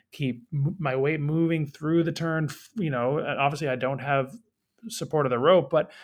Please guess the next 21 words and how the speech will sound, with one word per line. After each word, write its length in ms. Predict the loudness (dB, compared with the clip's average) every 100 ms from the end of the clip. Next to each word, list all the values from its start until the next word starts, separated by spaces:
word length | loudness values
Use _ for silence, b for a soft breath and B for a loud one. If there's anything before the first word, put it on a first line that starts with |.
| B B _ -2
you 100 | 2
know, 140 | 4
when 160 | 4 4
you're 140 | 2
free 320 | 0 -2 0
of 80 | 2
the 40 | 2
boat 200 | 2 0
beside 320 | -2 -2 0
it, 80 | -2
you, 280 | -4 -6 -8
you 160 | -6 -4
know, 180 | -4 -4
you, 220 | -6 -8
while 400 | -12 -10 -2 0
you 160 | 0 -2
have 280 | -2 -4 -4
tension 380 | -2 -2 -2
on 100 | -4
the 120 | -2 -2
rope 360 | -2 -2 -6